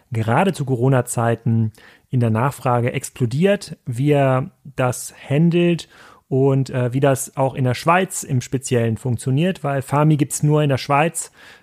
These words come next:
Ist ein extrem cooles Konzept mit lokaler Belieferung von lokal erzeugten Lebensmitteln. Also der lokale Metzger, Bäcker und viele andere liefern dort Lebensmittel ein, die dann auch lokal verteilt werden. Ziemlich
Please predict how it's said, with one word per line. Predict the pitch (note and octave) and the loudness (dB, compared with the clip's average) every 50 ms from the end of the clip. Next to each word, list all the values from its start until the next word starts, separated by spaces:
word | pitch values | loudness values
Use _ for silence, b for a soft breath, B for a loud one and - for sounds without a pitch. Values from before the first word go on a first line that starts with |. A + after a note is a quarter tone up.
| B | B
Ist | B B2+ - | B -6 -4
ein | C#3+ | -4
extrem | B2 - - - D3+ C#3+ C3 | -6 -4 -2 -2 0 0 0
cooles | - D#3+ D#3 D3 - | 0 0 0 0 -2
Konzept | - - C3+ - - D3+ - - | -2 -2 -2 0 -2 -4 -2 -2
mit | D3 C#3 C3 - | -4 -2 -2 0
lokaler | C3 C3 C3 B2+ - - C3+ C3+ C#3 C#3+ D3 C#3+ C#3+ C#3 D3 - - - - - | 0 0 0 0 -2 -4 -4 -2 0 0 0 0 0 -2 -4 -6 -10 -18 -18 -16
Belieferung | C3+ B2 A#2+ B2+ B2+ B2 C#3 E3 - - E3+ D#3+ C3+ B2 C#3 D#3 D#3 D#3 D3+ C#3+ | -10 -6 -4 -4 -2 -2 -2 -2 -2 -2 -2 -2 0 2 2 4 4 4 2 0
von | - - - C3 C3 C3 C3 - | 0 -2 0 0 0 0 -2 -4
lokal | - B2 B2 - - C3+ C3 C#3+ D3 | -6 -6 -6 -6 -4 -2 0 0 0
erzeugten | C#3+ C3+ - - C3+ C3 C3 - B2 | 0 -2 -2 -2 -2 -2 -2 -2 -2
Lebensmitteln. | A2 B2 D3 E3 F3 D#3 - - D3 D3+ C#3+ D3+ D3+ D3+ D3 D3 C#3 C#3+ - | -2 0 2 2 2 0 0 0 0 2 2 4 4 4 4 2 0 -2 -6
Also | - B2 B2 B2 | -6 -6 -4 -4
der | A#2+ A#2+ A#2 A2+ | -2 -4 -4 -4
lokale | A2+ A2 - B2 A#2+ A#2 A#2 | -6 -6 -4 -4 -2 0 0
Metzger, | A#2 B2 B2 - - - C3 B2 A#2 | 0 -2 -2 -4 -6 -2 -2 0 0
Bäcker | - C#3 - - C3 B2 A#2+ A2+ - B B B B B B B B B | 0 -2 0 2 2 2 2 0 -2 B B B B B B B B B
und | - C3 B2+ B2+ - | -2 -2 -2 -2 -2
viele | - D3+ C3+ C3+ - | -2 -2 0 0 2
andere | C#3 C#3+ D3 C#3+ C3 C3+ C3 C3 C3 C#3 - - _ | 2 4 4 4 4 4 4 4 4 2 0 -6 _
liefern | - C#3 C3 C3+ - C#3+ B2+ | -6 -4 -4 -2 0 2 2
dort | B2 A#2 G#2+ A#2 | 2 2 0 0
Lebensmittel | C3+ C#3 C#3 C3 - C#3 A#2+ A#2+ B2 | 0 0 0 0 0 0 -2 -2 -2
ein, | B2+ C3 D3 D#3+ D#3+ | -4 -2 0 2 2
die | D3 | 2
dann | C3 C3+ B2+ C#3+ | 2 2 0 0
auch | C#3+ C3+ - | -2 -4 -4
lokal | C3 B2 - C3 B2 | -4 -2 -2 -2 -2
verteilt | - A#2+ - C3 D3+ E3 D#3 - | -2 -4 -4 -2 -2 -2 -2 -2
werden. | C#3+ C#3+ C#3 C3+ C3 | -2 0 0 -2 -2
Ziemlich | - - D#3 C#3+ C3+ - - - B | -2 -2 -2 -2 -2 -4 -8 -16 B